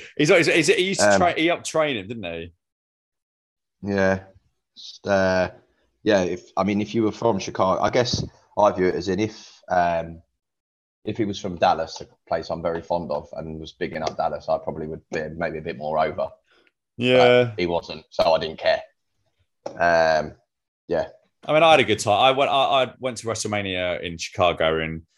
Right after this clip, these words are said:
Speaker 1: WrestleMania twenty-two, and you can hear all about my night out on Rush Street on Patreon dot com forward slash mid south moments with Lewis.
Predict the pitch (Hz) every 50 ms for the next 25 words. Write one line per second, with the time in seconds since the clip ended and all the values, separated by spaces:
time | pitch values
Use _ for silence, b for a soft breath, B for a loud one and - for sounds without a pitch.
0 | _ _ _ - 90 87 - - 90 87 85 - - - 85 - - - - 98
1 | 90 85 87 92 95 104 101 113 117 113 113 120 120 117 107 104 95 87 87 95
2 | 95 95 98 98 95 82 80 98 95 69 85 92 95 98 101 - - - 85 80
3 | 80 76 - b b b b b - 101 98 87 - - 175 143 113 - - 143
4 | 104 92 82 123 - - - - 131 101 82 78 - - 92 87 - 98 92 -
5 | 95 98 113 - - 101 101 131 123 117 - - 80 80 80 80 80 78 - -
6 | - - - b b b b b - 98 87 98 101 98 87 82 82 80 - -